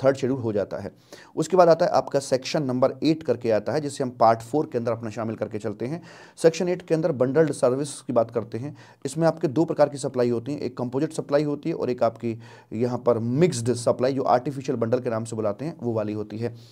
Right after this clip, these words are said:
कंपोजिट सप्लाई वो होती है जहाँ पर पीएनटी टेस्ट अपना पूरा हो जाता है, टू और मोर टैक्सेबल सप्लाई अपनी होती हैं, नेचुरली बंडल्ड होती हैं,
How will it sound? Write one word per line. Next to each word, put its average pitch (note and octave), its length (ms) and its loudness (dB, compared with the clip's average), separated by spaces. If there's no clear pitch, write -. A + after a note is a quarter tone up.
कंपोजिट E3+ 320 4
सप्लाई E3 300 2
वो C#3+ 140 0
होती D#3 220 0
है F3 60 0
जहाँ D3 140 -2
पर C#3 120 0
पीएनटी C#3+ 360 -2
टेस्ट B2 260 -2
अपना B2 180 -4
पूरा A#2+ 220 0
हो A2+ 140 -2
जाता A2+ 240 0
है, C#3 100 -4
टू C3+ 180 -2
और C3+ 60 4
मोर C3 160 0
टैक्सेबल A#2+ 380 -4
सप्लाई A#2 360 -2
अपनी B2 180 -4
होती C3+ 280 -6
हैं, D3+ 160 -8
नेचुरली C3+ 480 2
बंडल्ड A#2+ 380 2
होती C#3+ 280 0
हैं, D#3 180 -2